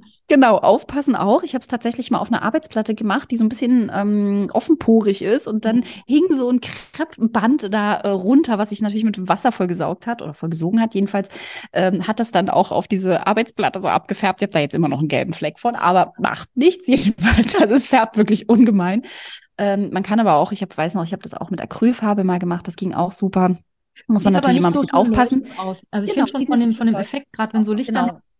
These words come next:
Speaker 2: genau, wenn dann so Licht noch dazu kommt und in die Gläser scheint, also mit Acrylfarbe oder, oder auch
Speaker 1: Das ist
Speaker 2: Wasserfarbe
Speaker 1: halt dann
Speaker 2: kann
Speaker 1: matt, ne? So ein bisschen
Speaker 2: Ja,
Speaker 1: matt
Speaker 2: Ausdruck,
Speaker 1: mit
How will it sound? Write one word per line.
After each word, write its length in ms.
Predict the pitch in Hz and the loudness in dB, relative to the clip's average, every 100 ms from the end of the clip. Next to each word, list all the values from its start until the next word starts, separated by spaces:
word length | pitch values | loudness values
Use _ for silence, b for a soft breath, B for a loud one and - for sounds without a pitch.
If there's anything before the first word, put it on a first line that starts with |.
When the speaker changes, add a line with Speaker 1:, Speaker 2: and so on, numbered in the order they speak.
| 208 | -8
Speaker 2:
genau, 340 | 226 214 208 214 | 0 2 2 0
wenn 100 | 208 | 0
dann 140 | 202 | 0
so 80 | 196 | -2
Licht 220 | 226 - | -6 -8
noch 100 | 240 | -10
dazu 280 | 233 226 262 | -10 -10 -12
kommt 300 | - 233 226 | -2 0 0
und 140 | 214 | -2
in 160 | - 208 | -6 -4
die 80 | 214 | -4
Gläser 300 | 208 226 226 | -2 -2 -2
scheint, 220 | 220 214 | -4 -6
also 200 | 196 214 B B B | -4 -8 B B B
mit 260 | 214 202 - | -4 -4 -6
Acrylfarbe 680 | 202 - 254 262 226 220 202 | -8 -2 -2 0 -2 -2 -2
oder, 240 | 196 190 | -4 -6
oder 160 | 190 180 | -6 -6
auch 100 | 185 | -6
Speaker 1:
Das 0 | |
ist 60 | 180 | -4
Speaker 2:
Wasserfarbe 360 | 220 202 185 | -4 0 2
Speaker 1:
halt 0 | |
dann 80 | 233 | 4
Speaker 2:
kann 60 | 202 | 4
Speaker 1:
matt, 280 | 226 - 208 | 0 -4 -4
ne? 160 | 226 320 | -2 0
So 80 | |
ein 40 | 233 | 0
bisschen 220 | 226 214 | 0 0
Speaker 2:
Ja, 60 | 185 | 0
Speaker 1:
matt 120 | 185 | -2
Speaker 2:
Ausdruck, 180 | - 175 | -4 -8
Speaker 1:
mit 120 | 180 | -6